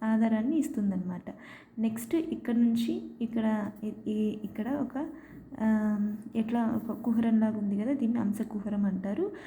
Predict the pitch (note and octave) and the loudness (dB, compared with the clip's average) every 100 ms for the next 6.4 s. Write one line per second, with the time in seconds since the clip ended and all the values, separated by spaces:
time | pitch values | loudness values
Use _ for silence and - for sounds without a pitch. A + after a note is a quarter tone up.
0 | - - A3 A#3+ B3 A#3+ A#3 C4 D#4+ A3+ | -14 -6 2 4 4 2 2 2 2 2
1 | A3+ A#3 A#3+ A#3+ A#3 A#3 - F#4+ - - | 2 2 0 2 2 2 -2 -6 -8 -18
2 | - _ - _ _ _ _ - A3 A3 | -20 _ -20 _ _ _ _ 0 4 6
3 | A3 G#3+ G3+ G#3+ B3 A#3+ A#3+ - A3 - | 6 4 -2 -2 0 0 0 0 -2 0
4 | A#3 G#3+ G#3 G#3+ C#4+ D4+ - G#3 G#3+ A3 | 0 2 2 0 0 -2 0 0 4 6
5 | A3+ G3+ - F#3+ F#3+ G#3 G3+ G#3+ G3 G#3+ | 6 2 -2 -4 -2 0 0 0 -2 -2
6 | C#4+ - - - | -4 -6 -14 -20